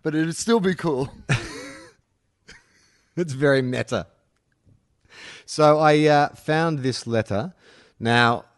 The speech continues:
Speaker 2: there is some information in it, which we can't share. I'll even,
Speaker 1: Yeah.
Speaker 2: won't even, we'll, we'll call her, what's a, what's a good, uh, uh, pseudonym for a publisher to have? Is there a famous publishing character from fiction or something?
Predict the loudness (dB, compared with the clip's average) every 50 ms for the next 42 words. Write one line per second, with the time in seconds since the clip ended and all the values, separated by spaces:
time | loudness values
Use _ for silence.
0 | _ -6 -2 0 2 2 2 0 0 -2 -4 -4 -4 -4 -6 -6 -6 -4 -4 -4
1 | -4 -6 -6 -6 -4 -4 -6 -8 _ -12 -10 -10 -10 -8 -10 -10 -8 -6 -8 -8
2 | -8 -8 -6 -4 -2 0 0 2 2 2 2 2 0 -2 -4 -4 -6 -8 -10 -10
3 | -8 -4 -2 0 0 0 0 -2 -4 -6 -6 -4 -4 -4 -4 -2 -2 -2 -2 -2
4 | -2 0 0 0 0 2 2 2 2 2 0 0 -2 -4 -4 -4 -4 -2 -2 -2
5 | -2 -4 -4 -2 0 0 0 0 0 -2 0 0 2 2 2 0 0 -2 -4 -4
6 | -4 -4 -4 -6 -6 -4 -6 -4 -4 -4 -6 -6 -8 -8 -8 -10 -10 -8 -8 -10
7 | -8 -8 -8 -8 -8 -8 -8 -8 -8 -8 -10 -10 -10 -10 -10 -8 -8 -8 -8 -6
8 | -4 -4 -2 -2 -4 -6 -6 -6 -6 -6 -6 -6 -8 -6 -8 -8 -6 -4 -4 -4
9 | -4 -4 -8 -8 -8 -8 -8 -8 -10 -10 -10 -10 -8 -8 -8 -6 -8 -8 -6 -6
10 | -8 -8 -8